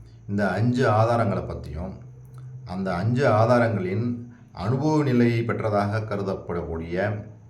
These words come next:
பிரம்மா, விஷ்ணு, ருத்ரன், மகேஸ்வரன், சதாசிவன் ஆகிய தத்துவ அனுபவங்களையும் இங்க விளக்குறாங்க. அதாவது அஞ்சு ஆதார நிலைகள்,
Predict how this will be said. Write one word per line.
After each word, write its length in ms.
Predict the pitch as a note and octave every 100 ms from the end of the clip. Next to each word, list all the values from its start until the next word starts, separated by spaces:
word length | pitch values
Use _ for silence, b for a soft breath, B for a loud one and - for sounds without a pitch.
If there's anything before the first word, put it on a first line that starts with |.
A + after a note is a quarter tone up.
| - E2
பிரம்மா, 640 | F#2 F#2+ G2 F#2+ A2+ A#2+ B B B
விஷ்ணு, 760 | F2 G2 - G#2+ G#2+ A#2+ A2+ B B B -
ருத்ரன், 640 | G2 G2 G#2+ G#2 A#2+ B2 - - F#2
மகேஸ்வரன், 800 | F2 F#2 A2+ A2+ F#2+ F#2+ A2 A#2+ -
சதாசிவன் 580 | G2+ G#2 G#2+ G#2+ E2 D2+ D2+ B B B
ஆகிய 340 | F#2 G#2+ G#2
தத்துவ 540 | - G2 - D#3 D#3 B2
அனுபவங்களையும் 920 | A2+ A#2+ A#2+ G2+ F2+ E2+ G2 A#2 - -
இங்க 160 | A2 G#2+
விளக்குறாங்க. 520 | G2+ G2+ F2 D2+ D2 - - - - -
அதாவது 520 | F2 F2 F2+ F#2+ - - -
அஞ்சு 380 | F2 F#2+ A2
ஆதார 360 | F#2 F#2+ G2+ G2
நிலைகள், 600 | F2 D#2+ D#2 F#2 B2 A#2+